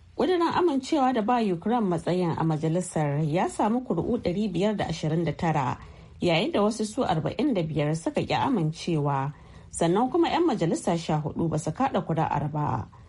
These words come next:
Majalisar Turai ta kuma amince da ba Georgia da Moldova matsayin neman zama ƙungiyar ta E U.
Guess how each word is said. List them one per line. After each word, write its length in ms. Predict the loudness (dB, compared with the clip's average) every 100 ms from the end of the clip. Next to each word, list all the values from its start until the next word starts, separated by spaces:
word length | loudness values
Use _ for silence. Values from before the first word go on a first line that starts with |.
| -20 -20 -8
Majalisar 640 | -2 0 2 0 0 -2 -2
Turai 640 | -4 -2 0 -2 -2 -4 0
ta 160 | 0
kuma 300 | 2 2 0 2
amince 420 | 2 0 0 0
da 100 | 0
ba 200 | 2 0
Georgia 460 | 0 0 0 0 0
da 80 |
Moldova 720 | 0 0 0 0 0 2 0 0
matsayin 480 | -2 -2 0 2
neman 320 | 2 2 0 0
zama 300 | 0 2 0
ƙungiyar 540 | 0 -2 0 0 0
ta 100 | -2
E 380 | -2 0 0 0
U. 240 | -2 -4